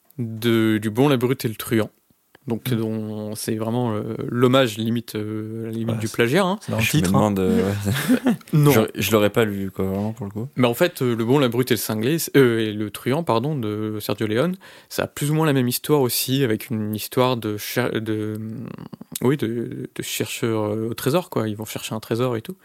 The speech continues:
Speaker 1: Et là, c'est pareil, en fait. Donc, du coup, ça m'a, je me suis dit, bah non, en fait, c'est, c'est bon, ça rentre aussi, euh. Donc, hommage au western. Il a un côté, euh, donc c'est filmé, euh,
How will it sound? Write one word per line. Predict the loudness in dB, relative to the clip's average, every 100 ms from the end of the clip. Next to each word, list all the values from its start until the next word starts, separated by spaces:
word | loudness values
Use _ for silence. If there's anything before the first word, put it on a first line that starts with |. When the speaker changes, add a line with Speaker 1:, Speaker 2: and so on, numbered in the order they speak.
| -20 -20 -14 -2
Speaker 1:
Et |
là, | -2
c'est | 0 0
pareil, | 0 -2 -4 -10 -12
en |
fait. | -8 -10 -12 -20 _ _ -20 -20 -20 _ 2
Donc, | 2 2
du | -2
coup, | -2
ça | 0 2
m'a, | 2 2 2 0 -2
je | -4
me | -6
suis | -6
dit, | -6
bah | -6
non, | -6
en | -6
fait, | -6
c'est, | -6 -4 -4
c'est | -4 -4
bon, | -2
ça | -2 -4
rentre | -4 -4
aussi, | -8 -4 -4 -4
euh. | -4 -6 -8 -12 -20 -20 -20 _ -2
Donc, | 0 2 2
hommage | 4 4 2
au | 2
western. | -2 0 2 2 2 0 -4 -8 -20 -20 -20 -4
Il | 0 4 4
a | 4 4 2 0 -2 -6 -10 _ _ _ _ _ _ _ -20 -4
un | 0 2
côté, | 2 4 6 6 6
euh, | 4 0
donc | -2 -2
c'est | -4
filmé, | -4 -2 0 2 2 2
euh, | 2